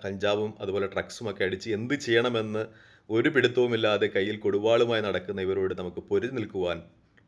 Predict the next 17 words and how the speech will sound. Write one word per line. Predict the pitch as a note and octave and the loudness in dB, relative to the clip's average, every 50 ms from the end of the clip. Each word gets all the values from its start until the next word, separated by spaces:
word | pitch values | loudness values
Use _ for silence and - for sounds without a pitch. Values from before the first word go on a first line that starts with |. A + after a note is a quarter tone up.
| _ - | _ -6
വളരെ | D#2+ F2+ G2 C3+ | -2 0 0 0
പ്രയാസമാണ്. | - - A2+ G#2+ G#2+ G#2 - A2 F#2+ F2+ E2+ F2+ F2+ - - | 2 4 4 4 4 2 0 -4 -4 -4 -6 -8 -10 -10 -8
അല്ലെങ്കിൽ | G2 F#2+ F#2+ G2 G2+ G#2 G#2 G2 | -6 -4 -4 -4 -4 -4 -4 -4
നാട് | F#2 F2+ F#2+ G#2 A#2+ B2+ | -4 -2 0 0 2 2
വിട്ടു | C3 B2 - G#2 | 2 0 -2 -4
പോകുക. | F2 F2 E2+ E2 F2 | -8 -6 -6 -4 -4
അങ്ങനെ | F2 G2 A#2+ C#3 D3+ | -4 -2 0 0 0
നാട് | C3 A#2 A2+ A#2 B2+ C#3+ | 0 0 0 2 2 2
വിട്ടു | D#3 D3+ - - | 2 0 -2 -4
പോകുന്ന | D#3+ C3+ C#3 C#3 C3 C3 A#2+ | -2 0 0 0 0 0 -2
ആളുകളുടെ | A#2 G#2+ G#2+ G#2+ A2 A2 G#2+ G#2 G2 | -4 -4 -2 -2 -2 -2 -2 -2 -4
എണ്ണം | F#2 F#2+ G2+ G#2+ A2+ A2+ A2+ - | -4 -6 -6 -6 -6 -8 -8 -10
കൂടുതൽ | - F#2+ G2+ G#2 A2 G#2+ A2 A2 A2 - - - - - - _ _ _ - | -10 -8 -6 -2 -2 0 0 0 -2 -4 -14 -20 -20 -20 -20 _ _ _ -10
ആണ് | F2+ F#2 F#2+ G2+ G#2 A#2 | -6 -4 -4 -2 0 0
എന്നാണ് | A2 G2+ F#2 F#2 F2+ F2+ F2 | 0 0 -2 -2 -4 -4 -4
പറയുന്നത്. | E2+ E2+ E2 E2 E2 D#2+ | -4 -4 -4 -4 -4 -6
കാരണം | E2+ E2+ F2 G2 A2+ - | -6 -4 -4 -4 -4 -6